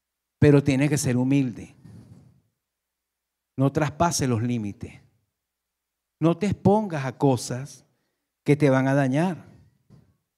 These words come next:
Entonces, ¿cómo se ve hoy en día cuando decidimos vivir sin límite? Permitimos cosas que sabemos que deliber-, deliberadamente están opuestas a Dios, nos exponemos a peligro,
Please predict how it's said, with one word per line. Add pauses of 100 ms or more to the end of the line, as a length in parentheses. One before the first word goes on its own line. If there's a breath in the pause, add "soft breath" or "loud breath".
(840)
Entonces,
¿cómo
se
ve
hoy
en
día
cuando
decidimos
vivir
sin
límite? (440)
Permitimos
cosas
que
sabemos
que
deliber-,
deliberadamente
están
opuestas
a
Dios,
nos
exponemos
a
peligro,